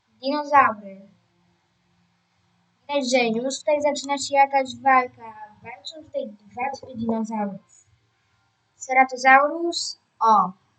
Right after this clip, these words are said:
Ceratosaurus zadał pierwszy cios. Wiecie co? O, dostał! I to tak dosyć mocno.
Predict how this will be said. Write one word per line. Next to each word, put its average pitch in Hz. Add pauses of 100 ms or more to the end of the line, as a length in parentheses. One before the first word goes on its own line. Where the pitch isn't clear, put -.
(520)
Ceratosaurus 277
zadał 240 (200)
pierwszy 262
cios. 196 (1200)
Wiecie -
co? 480 (1500)
O, 269 (460)
dostał! 208 (1400)
I -
to 262
tak 262 (320)
dosyć 269
mocno. 226